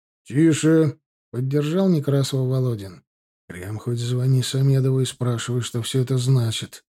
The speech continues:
заметил Белов. «А лучше позвонить и сказать, чтобы он никогда со своих северов в Москву не возвращался», — злобно сказал Гончарук.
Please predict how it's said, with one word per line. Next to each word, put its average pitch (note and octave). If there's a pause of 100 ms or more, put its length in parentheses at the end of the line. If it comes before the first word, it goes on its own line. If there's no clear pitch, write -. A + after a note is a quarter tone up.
(140)
заметил D3
Белов. C3 (180)
«А A#2
лучше B2
позвонить B2+
и A#2
сказать, A#2+
чтобы C3
он C#3
никогда C#3
со B2
своих C3
северов D3+
в A#2+
Москву D#3+
не D3
возвращался», — C#3 (360)
злобно A2+
сказал A#2
Гончарук. A2+